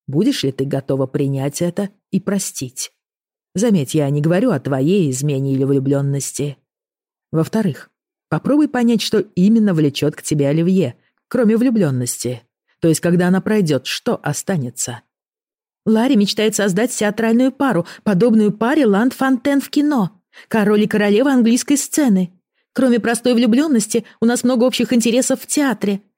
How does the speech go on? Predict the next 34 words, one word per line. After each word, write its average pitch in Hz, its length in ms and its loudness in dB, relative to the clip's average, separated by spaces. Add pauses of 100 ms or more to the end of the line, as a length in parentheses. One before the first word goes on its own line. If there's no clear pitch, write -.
(120)
чего, 233 240 2
к 233 60 -6
сожалению, 226 600 2
нет 214 220 2
с - 100 -4
Ли. 190 300 0 (440)
Я 240 140 2
не 226 120 4
влюбилась 208 480 2
бы 180 120 0
в 180 60 0
Ларри, 202 340 0 (220)
если 208 180 0
бы 208 80 4
у 220 40 4
нас 214 140 2
было 214 220 2
что-то 196 300 -2
общее 220 420 -2
с - 80 -4
Холманом, 220 460 2
кроме 214 300 2
дочери. 185 640 0 (920)
Король 139 360 -2
и 135 40 -4
королева 139 520 -2
английской 196 500 0
сцены. 117 560 -10 (680)
Я 226 160 2
не 269 100 0
театрал 139 560 -4 (240)
и 185 100 0
не 175 100 4
киновед, 147 600 -2